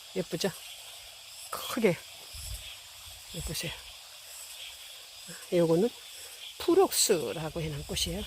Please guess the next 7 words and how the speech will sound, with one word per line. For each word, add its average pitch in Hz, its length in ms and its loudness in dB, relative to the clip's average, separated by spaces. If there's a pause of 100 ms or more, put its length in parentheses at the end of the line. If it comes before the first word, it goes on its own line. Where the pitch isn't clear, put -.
이것도 180 300 2
향기가 254 400 4
엄청나죠. 156 560 0 (1300)
예. - 60 -4 (1160)
요것도 156 360 4 (200)
벨가못. 170 420 6 (1300)
오, 269 200 8